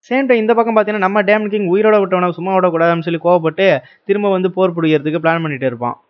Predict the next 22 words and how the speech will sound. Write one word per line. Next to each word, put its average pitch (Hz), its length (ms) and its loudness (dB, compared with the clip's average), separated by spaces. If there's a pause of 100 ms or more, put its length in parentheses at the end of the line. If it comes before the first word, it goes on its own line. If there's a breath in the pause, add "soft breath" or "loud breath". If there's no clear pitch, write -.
So, 214 180 2
அதுக்கப்புறம் 240 400 2
என்னாச்சு? 139 220 -4
நம்ம 165 280 -2
மங்கி 208 340 -2
கிங்க்கு 208 300 -2
திடீர்னு 202 340 -2
மாஸ்டரா 196 320 2
வந்தது 165 180 0
யாரு? 127 280 0
நம்ம 160 260 -4
டேமன் 208 320 0
கிங். 208 160 -4
அதுக்கப்புறம் 190 420 -2
திரும்ப 196 200 -4
போய் 185 220 -2
போர் 196 140 -2
தொடுத்தாரா? 175 460 0
அவரை 180 180 -2
தடுத்தது 180 300 0
இப்ப 165 220 -2
யாரு 143 320 2